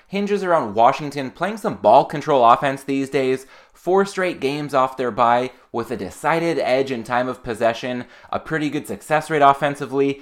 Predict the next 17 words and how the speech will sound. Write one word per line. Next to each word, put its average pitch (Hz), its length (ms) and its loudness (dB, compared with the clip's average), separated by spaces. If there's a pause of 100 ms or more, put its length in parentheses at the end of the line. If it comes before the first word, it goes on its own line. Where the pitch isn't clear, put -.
(160)
and 113 160 -6
that - 180 2
could - 120 -4
open - 240 0
up 127 120 -4
a 107 40 -2
lot 117 320 2
more 123 160 4
opportunity 120 500 -2
for 117 160 -10
Gibson 120 540 -6 (180)
than 120 140 -6
his 107 160 -12
season-long 139 500 -2
stats 131 400 2
would 143 80 -2
imply, 139 460 4